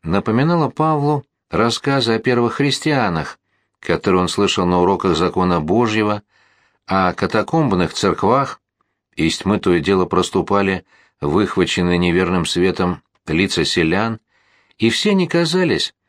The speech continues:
как всегда это бывает в церкви, значительными, исполненными глубокой внутренней жизни. Павел приметил нескольких баб в тёмных платках, повязанных по-особому,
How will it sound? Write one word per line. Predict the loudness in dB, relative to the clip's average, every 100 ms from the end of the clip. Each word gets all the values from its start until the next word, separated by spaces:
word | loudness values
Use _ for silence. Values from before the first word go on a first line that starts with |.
| _ _
как | -2 -2
всегда | 0 0 2
это | 0 0
бывает | 0 2 0 -2
в |
церкви, | -2 -2 0 -4 -4 _ _ -12
значительными, | -8 -2 -2 -2 -2 -2 -2 -2 -2 -6 -8 _ _ -6
исполненными | -2 -2 0 0 2 2 2
глубокой | 2 2 2 0 2 0
внутренней | 2 0 0 0 0
жизни. | 0 -2 -4 -6 _ _ _ _ _ _ _ _ _ _ _
Павел | 0 2 2
приметил | 2 2 0 0 0
нескольких | 2 0 -2 -2 -2 -2
баб | 2 0 0 _ _ _
в | -4
тёмных | 2 4 4 0 -2
платках, | -2 0 0 0 -4 _ _ -4
повязанных | 0 2 2 0 -2
по-особому, | 0 0 0 -2 -2 0 -2 -2